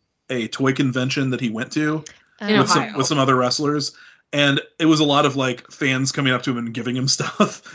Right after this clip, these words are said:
Speaker 1: So that was not the best episode. I would say skip
Speaker 2: Okay.
Speaker 1: that one, but the backstage vlogs are very good.
Speaker 2: Okay. I mean, from everything you said, I feel like I should watch it, and it will probably be very entertaining.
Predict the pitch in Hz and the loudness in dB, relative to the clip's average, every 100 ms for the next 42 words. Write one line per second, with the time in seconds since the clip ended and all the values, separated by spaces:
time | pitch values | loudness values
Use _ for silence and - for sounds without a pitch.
0 | 151 - 170 147 147 170 165 143 143 135 | -10 0 2 2 2 0 0 -2 -2 -2
1 | 131 120 123 - - 107 156 254 277 - | -8 -8 -10 -12 -12 -8 -4 -2 -2 -4
2 | 285 247 233 220 220 220 - - _ 139 | -4 -4 -4 -2 -2 -2 -6 -20 _ 0
3 | 156 156 147 143 175 208 208 175 135 135 | 0 2 -2 2 0 2 2 2 2 -4
4 | 135 127 120 117 127 113 101 92 87 - | -4 -4 -6 -2 -4 -4 -10 -14 -16 -20
5 | _ _ - 269 294 208 180 - 233 262 | _ _ -4 -4 -2 -4 -6 -6 -6 -4
6 | 254 247 240 247 254 226 202 196 170 165 | -8 -8 -8 -6 -8 -6 -8 -6 -2 -2
7 | 165 185 _ 202 196 196 175 139 - 180 | -4 -16 _ -8 -4 -4 -4 -4 -6 -6
8 | 180 - - 185 175 - 185 160 170 196 | -6 -8 -4 -4 -4 -6 -6 -4 -4 -8
9 | - - 202 _ _ _ - 190 160 165 | -12 -2 -2 _ _ _ 0 0 2 0
10 | 156 156 147 160 160 151 - 175 185 151 | 0 -2 -6 -8 -6 -4 -6 -8 -8 -8
11 | 170 | -8